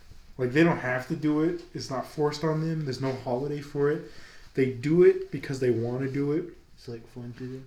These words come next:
Speaker 1: S-, yeah,
Speaker 2: Fun?
Speaker 1: so I would say it's more of a, I'd say it's more of a suit because they paid for it. They pay a lot of money. Like, you ever see those videos of furries asking how much they pay? They pay, like, in the thousands.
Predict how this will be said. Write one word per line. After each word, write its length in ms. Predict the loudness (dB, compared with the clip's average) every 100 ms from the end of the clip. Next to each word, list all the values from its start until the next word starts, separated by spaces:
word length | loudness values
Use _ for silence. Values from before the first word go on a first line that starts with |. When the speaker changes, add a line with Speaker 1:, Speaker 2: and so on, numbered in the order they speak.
| -18
Speaker 1:
S-, 320 | -14 -14 -12 -6
yeah, 240 | -2 0 0
Speaker 2:
Fun? 40 | -4
Speaker 1:
so 280 | -8 -10 -6
I 100 | -6
would 160 | -6
say 180 | -4 -4
it's 220 | -2 -4
more 220 | -6 -4 -2
of 100 | -2
a, 340 | 0 0 -2 -10 -18 -18 -18 -18 -18 -18 -16 -14 -14 -16 -12 -10 -10 -14 -18 -20 -20 -20 -20 -20 -10 -2
I'd 140 | 2
say 120 | 4
it's 160 | 4 4
more 180 | 2 0
of 100 | -2
a 60 |
suit 520 | -4 -2 2 2 0 -6 -12
because 260 | -6 -4 2
they 100 | 2
paid 400 | 2 -2 -2 -2
for 280 | -2 -2 -2
it. 160 | -4 -10 -20 -20 -10 -4
They 80 |
pay 180 | -2 0
a 80 | 0
lot 300 | -2 -2 -2
of 60 | -2
money. 320 | -2 -4 -6 -10 -20 -20 _ -20 -20 -20 -20 -20 -10
Like, 160 | -8 -2
you 140 | 0
ever 360 | 2 4 2 0 -8
see 140 | -4 0
those 160 | 0 2
videos 280 | 0 0
of 80 | -2
furries 460 | -4 0 2 0 -2
asking 280 | -8 -6 -6
how 100 | -6
much 140 | -6
they 80 | -8
pay? 160 | -4
They 80 | -4
pay, 140 | -2 -4
like, 180 | -4
in 80 | -6
the 60 | -10
thousands. 720 | -8 -6 -4 -4 -4 -4 -8